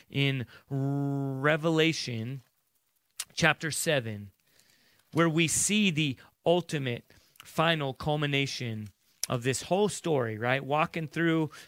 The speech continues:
preaching through the whole Bible here in about twenty-five minutes, where we look at the end of the story, right? We're in this place right now of uncertainty, covid nineteen. We don't know what's going on. We don't know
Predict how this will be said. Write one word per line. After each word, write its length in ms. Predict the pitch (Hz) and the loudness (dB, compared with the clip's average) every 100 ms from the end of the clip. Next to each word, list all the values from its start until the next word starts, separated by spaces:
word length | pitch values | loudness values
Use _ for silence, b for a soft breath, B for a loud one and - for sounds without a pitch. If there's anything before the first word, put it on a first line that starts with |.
| _ | _
preaching 340 | 190 196 190 | 2 2 0
through 160 | 170 175 | -2 0
the 140 | 143 | 0
whole 800 | 135 185 190 185 180 156 131 120 - _ - - - _ _ - - - - | 0 0 2 2 -2 -6 -10 -12 -18 _ -20 -20 -20 _ _ -20 -20 -6 2
Bible 320 | 156 151 135 | 4 4 0
here 180 | 131 123 | -2 -2
in 80 | |
about 240 | 123 123 139 | -2 -2 -2
twenty-five 500 | 156 160 151 160 156 | -4 -2 2 2 2
minutes, 440 | 143 123 110 - B B B B B | 0 -4 -6 -10 B B B B B
where 200 | 143 160 | 2 2
we 200 | 147 190 | 4 2
look 340 | 208 196 - - | 2 2 0 2
at 300 | 139 131 - _ _ _ _ _ _ _ - - | 0 0 -6 _ _ _ _ _ _ _ -18 -2
the 280 | 147 165 196 | 2 2 4
end 240 | 185 185 | 2 2
of 100 | 156 | 0
the 80 | 147 | -2
story, 420 | - 147 123 113 | -4 -2 0 0
right? 320 | 113 131 139 | 2 2 0
We're 280 | 147 170 214 | 0 2 2
in 100 | 202 | 0
this 180 | 180 - | -2 -2
place 400 | - 165 165 - | -2 0 0 0
right 160 | 156 | 0
now 300 | 151 139 139 | 2 0 0
of 260 | 139 123 110 | -2 -4 -4
uncertainty, 880 | 135 127 - 143 139 131 135 131 127 _ _ _ _ _ _ _ _ _ _ | -6 -6 -2 -2 -2 -8 -8 -8 -12 _ _ _ _ _ _ _ _ _ _
covid 300 | - 151 147 | -4 -2 0
nineteen. 640 | 139 139 - 143 139 135 | -2 -4 -4 -4 -4 -4
We 100 | 131 | -4
don't 220 | 147 143 131 | -4 -4 -4
know 140 | 135 | -2
what's 220 | 147 143 | -2 -4
going 220 | - 139 | -6 -4
on. 160 | 139 135 | -4 -4
We 140 | 131 | -4
don't 180 | 139 139 | -6 -8
know 200 | 139 139 | -14 -20